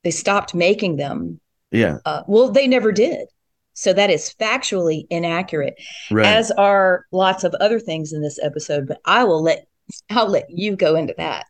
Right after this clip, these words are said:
Speaker 2: Okay.
Speaker 1: You're the master of
Speaker 2: Well, I,
Speaker 1: the
Speaker 2: I don't know
Speaker 1: factual
Speaker 2: much
Speaker 1: stuff.
Speaker 2: about, I don't know much about facts. I'll tell you that. I know,
Speaker 1: <laughs> Sure you
Speaker 2: I know
Speaker 1: do.
Speaker 2: about the episode. Well, we can talk about that, but you can point out where they are factually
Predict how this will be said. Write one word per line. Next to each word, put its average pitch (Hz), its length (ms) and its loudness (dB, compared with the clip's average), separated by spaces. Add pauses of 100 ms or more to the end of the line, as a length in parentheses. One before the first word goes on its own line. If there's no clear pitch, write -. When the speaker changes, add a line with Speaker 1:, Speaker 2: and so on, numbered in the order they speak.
(200)
Speaker 2:
Okay. 156 280 2 (280)
Speaker 1:
You're 220 140 0
the 226 100 2
master 156 440 -2
of - 100 -6 (260)
Speaker 2:
Well, 143 320 4
I, 160 380 2
Speaker 1:
the 160 80 4
Speaker 2:
I 139 120 4
don't 180 160 4
know 190 40 4 (160)
Speaker 1:
factual 143 140 2
Speaker 2:
much 135 80 2
Speaker 1:
stuff. 139 100 2
Speaker 2:
about, 101 340 0 (140)
I 147 120 -2
don't 185 140 -2
know 156 120 0
much 120 180 0
about 98 240 -2
facts. 78 400 -4
I'll 87 100 -2
tell 113 160 -2
you 87 160 2
that. 85 300 0
I 120 160 2
know, 160 400 2 (100)
Speaker 1:
<laughs> - 120 -4
Sure 277 160 2
you 226 60 2
Speaker 2:
I - 20 0
know 175 160 2
Speaker 1:
do. 160 60 2
Speaker 2:
about 160 260 0
the 151 140 4
episode. 87 540 -2
Well, 135 140 -4
we 135 160 -4
can 117 100 -2
talk 160 240 0
about 123 220 0
that, 98 240 0
but 95 140 -4
you 113 520 0 (340)
can 113 180 -2
point 131 260 0
out 104 180 -2
where 101 140 2
they 107 160 0
are 92 140 0
factually 90 840 -6